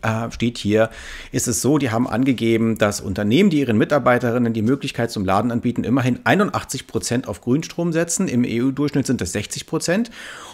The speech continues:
Und im öffentlichen Raum, die Zahl hat mich jetzt auch wieder ein bisschen überrascht, im öffentlichen Raum ist es so, dass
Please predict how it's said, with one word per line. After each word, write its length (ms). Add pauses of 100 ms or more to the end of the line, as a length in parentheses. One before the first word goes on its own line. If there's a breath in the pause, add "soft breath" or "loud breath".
Und 160
im 100
öffentlichen 500
Raum, 420
die 120
Zahl 180
hat 120
mich 100
jetzt 160
auch 140
wieder 160
ein 160
bisschen 280
überrascht, 600
im 120
öffentlichen 480
Raum 440 (400 loud breath)
ist 160
es 180
so, 240
dass 640